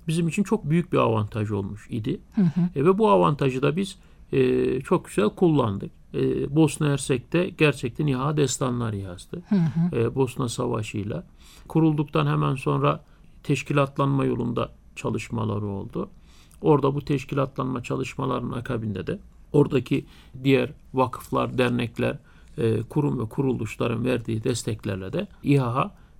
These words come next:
Speaker 1: birden büyüdü. Bu destekler daha sonra Türkiye'den de desteklerin gelmesiyle beraber biz Bosna Hersek'te hem insani diplomasi faaliyetlerimize hem insani yardım faaliyetlerimize, e, doksan iki senesinde başlamış olduk.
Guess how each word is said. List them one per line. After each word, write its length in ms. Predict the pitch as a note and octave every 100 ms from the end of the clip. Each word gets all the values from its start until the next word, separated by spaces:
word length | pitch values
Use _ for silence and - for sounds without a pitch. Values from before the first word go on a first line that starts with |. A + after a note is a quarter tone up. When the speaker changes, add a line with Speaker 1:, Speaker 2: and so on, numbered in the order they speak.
| -
Speaker 1:
birden 420 | D#3 B2+ C3 D3 B2+
büyüdü. 460 | C#3+ A#2 A#2 D3 - - - - D3
Bu 100 | D3
destekler 580 | C#3 - A#2 A2 C#3+
daha 200 | C3+ C3
sonra 360 | C3 C3+ C3 D3
Türkiye'den 600 | - C#3 C3 A#2+ A2+ G2
de 140 | - - - - - -
desteklerin 680 | B2+ A2+ - G#2+ - G#2+ G2+ - - -
gelmesiyle 640 | C#3+ C#3 B2 A2 A2 A2
beraber 440 | B2+ A#2+ G#2+ D#3+ G#3+ - - - -
biz 160 | C3+ C#3
Bosna 320 | D#3 - C3+
Hersek'te 540 | G#2+ - A2 - G3 - - - -
hem 180 | D3+ D3+
insani 480 | D3 C#3 C#3 D3 C3+
diplomasi 500 | B2 - C3 A#2+ C#3
faaliyetlerimize 880 | - A#2 G2+ G2 - G2+ G#2 E3 E3
hem 200 | D3 D3
insani 400 | C3 B2+ B2 B2
yardım 300 | A#2 A#2+ A2+
faaliyetlerimize, 880 | - A2+ G#2 G2 G#2+ G#2+ A#2 - G#3+ - - - -
e, 240 | G#2+ A2+
doksan 320 | C#3+ C#3 - B2
iki 160 | A2+
senesinde 420 | - G#2 G#2 F#3+
başlamış 520 | F3 C#3 - B2 A2+ -
olduk. 220 | F#2